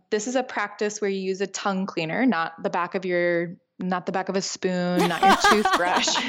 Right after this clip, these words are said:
Speaker 2: They do put the, like, little, like, uh, s-, plasticky bits on the back of toothbrushes now,
Speaker 1: Yeah.
Speaker 2: don't they? <laughs>
Speaker 1: Yeah.
Speaker 2: So no,
Speaker 1: So
Speaker 2: we need a proper
Speaker 1: you use
Speaker 2: tongue
Speaker 1: an
Speaker 2: cleaner.
Speaker 1: actual tongue cleaner.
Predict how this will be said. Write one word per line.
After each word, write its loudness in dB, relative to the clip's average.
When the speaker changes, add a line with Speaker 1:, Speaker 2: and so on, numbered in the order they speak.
Speaker 2:
They 2
do 4
put 2
the, 2
like, -2
little, 0
like, 0
uh, 0
s-, -8
plasticky 0
bits -2
on 0
the -4
back -2
of -8
toothbrushes -2
now, 0
Speaker 1:
Yeah. 4
Speaker 2:
don't 0
they? 2
<laughs> -
Speaker 1:
Yeah. 0
Speaker 2:
So -2
no, 2
Speaker 1:
So 4
Speaker 2:
we 2
need 0
a -4
proper 2
Speaker 1:
you 2
use 4
Speaker 2:
tongue 0
Speaker 1:
an -2
Speaker 2:
cleaner. 2
Speaker 1:
actual 0
tongue 0
cleaner. -4